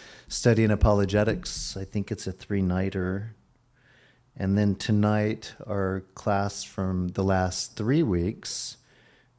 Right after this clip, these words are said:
some of you guys will be doing your practicum and teaching. So your inductive Bible lesson tonight. So we'll look forward to seeing, uh, that as well.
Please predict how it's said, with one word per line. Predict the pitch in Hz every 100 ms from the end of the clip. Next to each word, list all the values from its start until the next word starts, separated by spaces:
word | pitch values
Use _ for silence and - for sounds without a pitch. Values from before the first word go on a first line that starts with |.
| _
some | - 110 104
of | 101
you |
guys | 104 98
will | 104
be | 92 98
doing | 95 98 95
your | 95 92 90 - - -
practicum | - 107 - 104 104 92
and | 87 87
teaching. | 113 110 95 87 90 98 - _ _ _ - _ _ _ _
So | - - 98 95 95 -
your | 98
inductive | 95 92 90 - 90
Bible | - 95 95 92 87 85 -
lesson | 95 90 - 90 87
tonight. | - 90 87 -
So | -
we'll | 95 98
look | 98 92
forward | - 98 87
to |
seeing, | - 95 92 87 - _ _ _ _ _
uh, | - 87
that | 85 92 92
as | 92 82 90
well. | 87 85 -